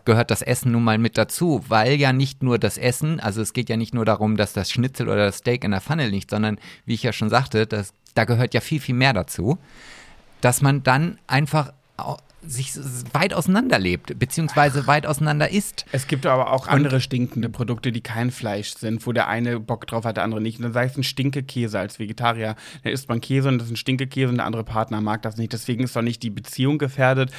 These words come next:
Speaker 2: oder deswegen lebt man sich
Speaker 1: Mhm.
Speaker 2: auseinander, nur weil man gerne immer seinen Stinkekäse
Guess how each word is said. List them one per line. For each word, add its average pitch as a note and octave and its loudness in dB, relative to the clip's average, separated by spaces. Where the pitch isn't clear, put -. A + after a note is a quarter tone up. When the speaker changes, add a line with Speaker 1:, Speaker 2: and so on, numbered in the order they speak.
Speaker 2:
oder A#2+ 2
deswegen A#2+ -2
lebt B2+ -2
man B2 2
sich B2 -2
Speaker 1:
Mhm. - -2
Speaker 2:
auseinander, A#2 2
nur B2+ 2
weil B2 4
man B2 0
gerne A#2+ 0
immer A#2+ -2
seinen A2+ -4
Stinkekäse B2 -4